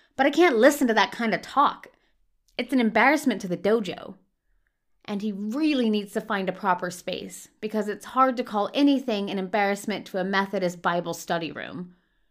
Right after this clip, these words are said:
It does so much work on its own in that regard. Do you have any idea how hard it is dating a LaRusso? If you actually want that, you better get started now,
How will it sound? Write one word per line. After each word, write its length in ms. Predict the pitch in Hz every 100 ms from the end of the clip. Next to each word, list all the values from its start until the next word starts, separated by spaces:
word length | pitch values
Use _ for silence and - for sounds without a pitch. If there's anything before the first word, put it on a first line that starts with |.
| _ _ _
It 140 | - 233
does 200 | 240 233
so 240 | - 392
much 300 | 302 180 180
work 180 | 208 190
on 120 | 190
its 180 | 180 180
own 180 | 208 170
in 100 | 156
that 180 | 151 -
regard. 420 | 160 156 165 - _ _ _ _ _ _ _ _ _ _
Do 100 | -
you 60 | 302
have 200 | 349 349
any 240 | 269 285
idea 420 | 262 220 190 202 254
how 220 | 240 185
hard 320 | 185 185 185
it 100 | 220
is 280 | 262 196 175
dating 480 | - 202 208 240 240
a 80 | 190
LaRusso? 840 | 180 170 175 180 - 262 - 175 _ _ _ _ _ _
If 160 | - 277
you 160 | 302 359
actually 360 | 403 - 349
want 300 | 196 180 226
that, 340 | 330 370 403 - _ -
you 140 | 220
better 260 | 220 262 254
get 220 | 233 220
started 400 | - 202 196 185
now, 440 | 165 160 170 190